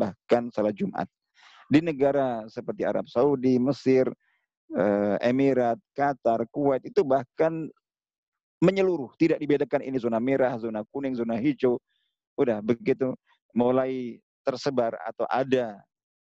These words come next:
eh, yang positif, apa itu, covid nineteen di sana,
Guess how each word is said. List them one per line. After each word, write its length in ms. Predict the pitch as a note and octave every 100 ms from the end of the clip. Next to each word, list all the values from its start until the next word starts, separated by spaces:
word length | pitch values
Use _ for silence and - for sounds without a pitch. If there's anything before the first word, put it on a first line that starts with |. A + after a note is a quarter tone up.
| F#2+
eh, 320 | F#2+ F2+ F2
yang 160 | A2 G#2+
positif, 400 | A#2+ A#2 A2+ B2+ _ - -
apa 240 | D#3 G#2+
itu, 160 | G2+ A2 -
covid 240 | A2 G#2+
nineteen 320 | G#2+ G#2 A2
di 80 | A2
sana, 480 | - D#3 D#3+ C3+